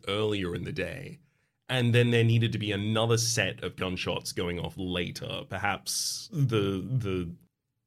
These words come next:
perhaps it was them bashing away at the safe rather than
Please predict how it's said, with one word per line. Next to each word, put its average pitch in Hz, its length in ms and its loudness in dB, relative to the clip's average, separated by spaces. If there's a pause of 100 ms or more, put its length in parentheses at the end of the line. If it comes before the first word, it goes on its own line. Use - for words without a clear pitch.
(160)
perhaps 127 380 0
it - 80 -2
was 139 180 6
them 127 280 4
bashing 110 440 0
away 110 260 2
at 113 80 -4
the 101 120 -6
safe 110 500 -2 (580)
rather 113 440 2
than 113 580 0